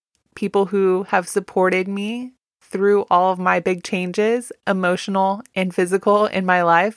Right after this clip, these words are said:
I have always had somebody to coach me, mentor me, and help me, because for me, it's really important to have that outside help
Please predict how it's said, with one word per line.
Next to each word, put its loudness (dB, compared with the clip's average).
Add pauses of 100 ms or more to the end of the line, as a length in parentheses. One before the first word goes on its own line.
I 2
have 0
always 2
had -4 (260)
somebody 0
to 2
coach -2
me, -2
mentor -2
me, -6
and -6
help 0
me, -4 (360)
because 2 (120)
for 0
me, -4 (220)
it's -2
really 2
important -2
to -6
have -2
that 2
outside 2
help 0